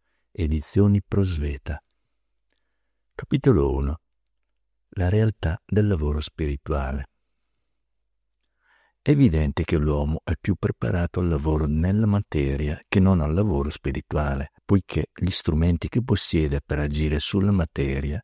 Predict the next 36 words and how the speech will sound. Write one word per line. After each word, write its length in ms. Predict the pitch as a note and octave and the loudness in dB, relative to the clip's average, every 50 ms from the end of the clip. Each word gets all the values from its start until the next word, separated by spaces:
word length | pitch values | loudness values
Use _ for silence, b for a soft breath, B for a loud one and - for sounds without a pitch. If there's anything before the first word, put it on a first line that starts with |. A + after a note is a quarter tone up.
| _ | _
i 80 | - - | -14 -12
cinque 380 | - - - - C#2+ C2+ - D#2+ | -10 -6 -4 -4 -4 -2 -2 -2
sensi, 600 | - - - D2+ C#2+ C#2 C#2+ - - - - - _ b b b | 0 0 0 -2 -2 -2 -2 -2 -2 -4 -6 -10 _ b b b
sono 280 | b b - A#2 G#2 G2 | b b 2 4 4 6
molto 300 | F#2 F#2 F#2 F2+ - - | 4 4 2 0 -2 -4
più 180 | - - A#2 A#2+ | -2 0 0 0
sviluppati 720 | A2 A2 G#2 F#2+ F#2+ - _ - C2+ C#2+ D2 - - E2+ | 2 2 2 2 2 0 _ -2 -2 -2 -2 -2 -2 -2
rispetto 540 | D#2 E2 D#2+ - - E2 D2+ D2+ - - F#2 | 0 0 -2 -2 -2 -2 -2 -2 -2 -2 -2
agli 140 | E2+ E2 E2 | -2 -2 -2
strumenti 680 | - - - G#2 G#2 F#2 D2 C#2 C#2 C#2 - - - E2 | -4 -4 0 0 2 2 2 0 -2 -4 -6 -6 -8 -6
che 160 | - - - C#2 | -4 -4 -2 -2
gli 140 | D2+ F2 - | 0 0 0
permettono 760 | - F#2+ F#2 E2+ D2 C#2+ C2+ C2+ - _ - D2 D2+ D2+ D2+ | 0 0 0 0 0 0 -2 -2 -6 _ -4 -4 -2 -2 -2
di 160 | D#2 D#2 D#2 | -2 -2 -2
avere 320 | D2 D2 D#2+ D#2 D2+ D#2 D2+ | -2 0 0 0 0 -2 -4
accesso 520 | - - - D#2 D2 D2+ - - - C2 | -6 -6 -6 -6 -4 -4 -4 -4 -4 -2
al 60 | E2+ | -2
mondo 300 | D#2+ D2 C#2 C#2 C2+ C#2+ | -2 -2 -2 -2 -4 -6
spirituale. 840 | - - - - D2 C#2 - - - - - - D3 - D2+ - - _ _ _ _ _ _ _ | -8 -10 -8 -6 -6 -6 -6 -8 -6 -6 -4 -4 -4 -6 -8 -12 -18 _ _ _ _ _ _ _
D'altronde, 760 | - G3+ A2 C3 C3+ - - E2+ D#2 D#2 D#2+ D#2+ D#2 D#2+ - - | -4 0 0 0 2 2 2 2 2 2 2 2 0 -2 -4 -6
questo 380 | - - F#2+ G#2 - - - | -2 0 2 2 2 4 4
è 20 | A2+ | 6
il 60 | A2+ | 6
motivo 440 | A2 F#2+ - - - E2 E2 D#2+ D2 | 6 6 4 2 -2 0 0 0 -2
per 200 | - E2+ D#2+ - _ | -2 -4 -8 -8 _
cui 200 | - F#2 E2+ E2+ | -2 0 2 2
molti 400 | D#2+ D#2+ F2+ G#2+ A2 - - G2+ | 2 2 2 2 0 2 2 0
di 100 | E2+ - | 0 0
coloro 540 | - - E2 D2+ D2+ D2 D2 C#2+ D2 C#2+ | 0 0 0 2 2 0 0 0 -2 -2
che 160 | - - C#2 C#2+ | -4 -6 -6 -6
si 180 | - - - | -4 -2 0
impegnano 800 | A2 A2 G#2+ - - - D2+ D2 C#2+ C#2 C#2 C#2+ D2 C#2+ D2 - | 0 0 0 0 0 0 0 0 2 0 0 0 -2 -4 -4 -6
sul 260 | - - F#2 F2 - | -6 -4 -4 -4 -2
cammino 500 | - F#2 E2+ E2 D#2 D#2 D#2 D2+ D2 C#2+ | -2 0 0 2 2 0 0 0 -2 -2
della 280 | C#2 C#2 C#2 C2+ - - | -2 -4 -4 -4 -6 -6
spiritualità 920 | - - - A2+ A2 G#2 G2+ - - - G2 G2 G2+ - - - D2 | -10 -6 -2 0 2 2 0 0 -2 -2 -2 -2 -2 -2 -4 -6 -6